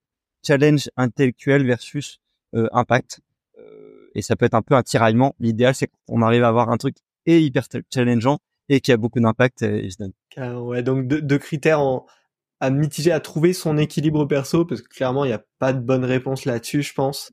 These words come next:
Speaker 1: Ouais,
Speaker 2: Euh,
Speaker 1: c'est ça.
Speaker 2: mais, euh, taille d'entreprise, globalement, taille de structure qu'on va rejoindre par rapport à, à sa volonté perso. Euh,
Speaker 1: Ouais.
Speaker 2: et derrière, l'équilibre,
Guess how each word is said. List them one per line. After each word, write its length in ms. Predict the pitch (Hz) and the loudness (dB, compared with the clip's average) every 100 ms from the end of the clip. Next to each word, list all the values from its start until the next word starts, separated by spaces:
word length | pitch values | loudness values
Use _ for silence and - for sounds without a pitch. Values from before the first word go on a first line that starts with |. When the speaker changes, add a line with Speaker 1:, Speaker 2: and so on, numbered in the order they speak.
| - | 0
Speaker 1:
Ouais, 120 | 113 - _ - | 0 0 _ -6
Speaker 2:
Euh, 180 | 120 117 | -4 0
Speaker 1:
c'est 140 | 113 | 2
ça. 260 | 110 110 110 | 2 2 0
Speaker 2:
mais, 240 | 113 127 131 | 0 0 2
euh, 120 | 113 | 0
taille 300 | - 135 131 | 0 2 2
d'entreprise, 640 | 135 127 131 - 135 131 | 0 0 -2 0 0 0
globalement, 480 | 127 117 117 120 123 | 0 0 2 0 2
taille 160 | 131 120 | 2 2
de 100 | 123 | 0
structure 440 | - 127 - - | -2 -6 -6 -4
qu'on 100 | 127 | 0
va 100 | 120 | 2
rejoindre 500 | 113 113 120 123 127 | 4 2 2 0 -2
par 180 | - 120 | -2 0
rapport 320 | 117 123 120 | 0 2 2
à, 100 | 113 | 0
à 180 | 127 120 | 0 -4
sa 180 | - 110 | -4 -2
volonté 360 | 117 113 117 | -2 -2 -2
perso. 500 | 117 113 - 123 123 _ _ _ _ - | -2 -4 0 0 0 _ _ _ _ -12
Euh, 40 | 120 | -2
Speaker 1:
Ouais. 360 | 117 104 104 104 _ _ _ _ _ | 0 0 -4 -12 _ _ _ _ _
Speaker 2:
et 140 | 139 127 | 0 2
derrière, 400 | 123 117 123 123 | 4 4 2 2
l'équilibre, 680 | 120 123 127 123 127 127 | 0 -2 0 0 0 -4